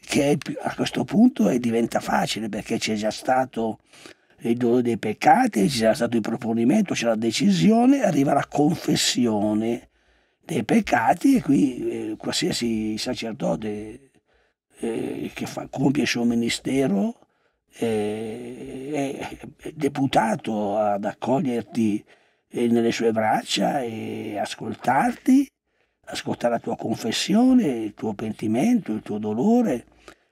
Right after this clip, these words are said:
e nel medesimo tempo il tuo proposito, e allora in nome di Cristo ti assolve dai peccati e in quel momento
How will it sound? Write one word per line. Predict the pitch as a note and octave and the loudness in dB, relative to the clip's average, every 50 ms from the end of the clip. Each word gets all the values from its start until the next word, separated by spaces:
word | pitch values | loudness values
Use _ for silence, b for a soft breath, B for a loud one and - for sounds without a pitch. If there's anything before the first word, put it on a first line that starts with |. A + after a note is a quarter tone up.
| b b | b b
e | _ - - B2+ A#2+ A#2 | _ -4 0 2 2 4
nel | A#2+ A#2+ | 4 4
medesimo | A#2 A2+ G#2+ A2 A2 - C3+ E3 G#3+ B3 C4 | 2 2 0 0 -2 -2 0 2 2 2 2
tempo | - - A3+ A3+ A#3+ D4+ - - | 0 -2 -2 -2 -2 -2 -2 -4
il | A3 - | -6 -6
tuo | - - - | -6 -6 -6
proposito, | G#3+ A3+ G#3+ - - - G2+ - G#2 A2 - F3+ G3 G3 - - C4+ C4+ C4+ C#4 D4 _ _ | -4 -4 -6 -6 -6 -6 -4 -4 -4 -4 -2 -4 -4 -4 -2 0 2 2 2 0 -4 _ _
e | - | -4
allora | D#4 - - A3 A#3 A#3+ | -2 0 0 0 0 0
in | A#3 A#3 | 0 2
nome | A3 - A#2+ A#2+ | 4 4 4 2
di | C#3+ G3 | 2 0
Cristo | F#3+ - A3 A#3+ - - - - B3 A#3 G#3 | -2 -2 0 0 0 0 0 -2 -2 -2 -2
ti | - - G3+ G3 | 0 2 2 2
assolve | G3 - - - - - - - - G#2 G#2+ G#2 - G#2 G2+ G2+ G#2 - _ _ _ _ _ _ _ _ _ _ _ _ _ _ _ _ _ _ _ _ _ _ | 4 2 2 0 0 2 0 0 0 -2 -4 -6 -6 -6 -8 -8 -8 -12 _ _ _ _ _ _ _ _ _ _ _ _ _ _ _ _ _ _ _ _ _ _
dai | - A2+ B2 A#2+ A#2 | -6 -4 -2 -2 -2
peccati | - - A2 G#2+ - - - A#2 A2 G2 G2 - - - A#2 | -4 -4 -6 -6 -4 -4 -2 -2 -2 -2 -6 -10 -10 -6 -4
e | A#2 | -2
in | A#2 G#2+ | -2 -2
quel | - - A#2 A#2 | -2 -2 0 2
momento | A#2+ A#2 A#2 A#2+ E3 G3 A3 B3 C#4+ D4 - - C4+ C4+ C4 C4 - | 4 4 6 6 6 6 6 6 6 4 2 0 0 0 0 -2 -6